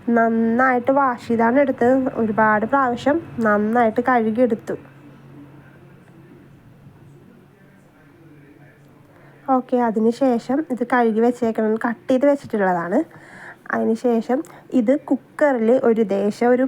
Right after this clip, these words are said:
പതിനൊന്ന് വിസിലെങ്കിലും വേണ്ടി വന്നു. ഒരുപാട് ടൈം എടുക്കുമെന്ന് പറഞ്ഞു ഇത് വേകാനായിട്ട്. മഞ്ഞപ്പൊടിയും ഉപ്പും ഇട്ടിട്ട് പതിനൊന്ന് വിസിൽ ലോ ഫ്ലെയിമിൽ വെച്ചിട്ട് പതിനൊന്ന് വിസിലായിട്ട്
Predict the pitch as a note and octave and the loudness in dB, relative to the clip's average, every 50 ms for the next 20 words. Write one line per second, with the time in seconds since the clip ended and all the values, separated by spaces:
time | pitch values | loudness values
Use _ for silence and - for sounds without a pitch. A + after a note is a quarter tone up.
0 | C4 - - B3+ A#3 G#3 A#3 A3 A#3 A#3 A#3 B3+ C4+ D4 C#4+ - B3 A#3+ A#3+ A#3 | -2 -2 -2 -2 0 0 0 2 2 2 4 2 2 2 0 0 0 0 0 2
1 | A3+ A3+ A#3 A#3 B3 A#3 A3+ G#3 G3+ A3 A3 G#3+ G#3 G3+ G3+ G#3+ - - - B3 | 2 2 2 2 2 2 2 0 0 0 0 0 0 -2 -2 -4 -6 -6 -4 0
2 | A3 G#3+ G#3 G3+ G#3 G3 F#3+ F#3+ F#3+ G#3 B3 C4+ C4+ - - - - - - B3 | 0 0 2 2 0 2 2 2 2 4 2 2 2 -2 -10 -20 -14 -4 -2 0
3 | A#3+ A#3 A#3 C4 C4+ B3+ - - A3 A3 A3 A#3+ A#3+ A3+ G#3+ G#3+ G#3 G3+ G3+ G3+ | 2 2 4 4 2 2 2 0 0 2 2 2 4 2 2 2 0 0 0 0
4 | G#3 G3+ G3 F#3+ F#3+ G#3+ G#3+ A3 G#3+ F#3 F3 F3 F3 - - E4+ - - - - | -2 -2 -2 -4 -6 -6 -8 -8 -8 -8 -10 -10 -6 -4 -4 -4 -6 -10 -20 -20
5 | - - - - - - A#3 A#3 A#3 A3+ A3 G#3 G3+ G3+ - - - G#3 G3+ G3 | -20 -20 -20 -16 -6 -2 -2 0 0 0 0 -2 -2 -4 -4 -4 -4 -2 -2 -2
6 | A3+ D4 - - - C#4 C4 - - - E4 E4 D4+ C4+ - G#3+ G#3 G3+ - B3 | -2 -4 -6 -2 -2 -2 -2 -2 -2 0 2 2 2 2 0 -4 -6 -2 -2 -2
7 | F4 F#4+ - - - - - - - - - - - A3 A3 G#3 A3+ A3+ A3+ A#3 | -2 -2 -4 -12 -20 -20 -20 -20 -20 -20 -10 -4 -2 -2 0 0 0 0 0 2
8 | B3+ C4+ D4 C#4 - - A#3+ A3+ A#3 C#4 C#4 - - - B3 A#3+ A3 G#3+ G#3 G#3+ | 2 0 0 0 -2 -4 -2 0 0 0 0 -4 -6 -4 0 0 2 2 2 2
9 | B3 C4 - D#4 D#4 D4 C4 A#3 A3+ A#3+ C4 B3+ A#3+ A#3+ - G#3 - G#3 G#3+ - | 2 0 0 2 2 4 4 2 2 2 2 2 2 0 -2 -4 -4 -4 -2 -2
10 | B3 A#3+ A3+ G#3 G#3 G#3 G3+ A3 A#3+ B3 A#3+ A#3+ - G#3+ A3+ A#3 A#3 A#3 G#3+ G3 | 0 0 0 0 -2 -2 0 2 2 2 2 0 -2 -2 -2 0 0 0 0 -2
11 | F#3+ - - A3+ | -2 -2 -2 -2